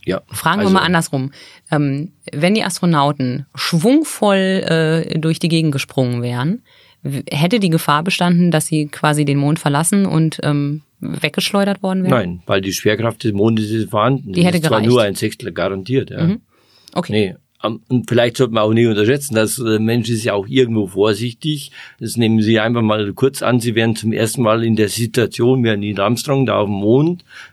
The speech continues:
Speaker 1: das erste Mal real life erlebt. Sie können ja am Boden üben, soweit es geht, aber eben nicht eins zu eins.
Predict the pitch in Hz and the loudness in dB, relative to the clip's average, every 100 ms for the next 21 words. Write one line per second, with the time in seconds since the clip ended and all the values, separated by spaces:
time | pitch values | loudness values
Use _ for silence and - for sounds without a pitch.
0 | _ _ 117 101 113 120 123 104 101 95 | _ _ -4 -2 -2 -2 -2 0 0 4
1 | 131 117 98 110 104 95 92 135 156 123 | 4 4 0 0 0 -2 2 2 0 -4
2 | 95 107 104 101 101 117 104 120 127 110 | -2 -2 0 0 0 0 2 2 2 0
3 | 90 95 - 113 143 117 98 95 98 101 | 0 -2 -2 -2 0 0 0 -2 -4 -6
4 | 110 98 101 - 87 117 156 | -4 -6 -6 -4 -2 -2 -4